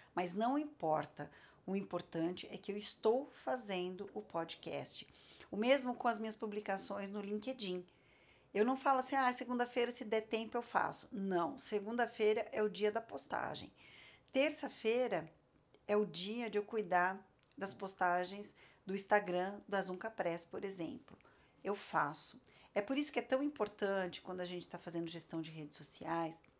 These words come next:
que a gente faz o nosso planejamento, a gente criar, por exemplo, séries. Então, toda terça-feira eu vou falar de um assunto específico, porque você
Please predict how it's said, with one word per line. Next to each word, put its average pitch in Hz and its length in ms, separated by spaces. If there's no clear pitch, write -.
que 185 60
a 170 60
gente 165 200
faz 170 220
o 175 60
nosso 160 260
planejamento, 160 800
a 185 140
gente 208 340
criar, 196 560
por 196 120
exemplo, 196 380
séries. 165 600
Então, 247 440
toda 320 380
terça-feira 254 720
eu 214 40
vou 220 100
falar 220 600
de 202 120
um 226 100
assunto 262 480
específico, - 920
porque 233 200
você 247 300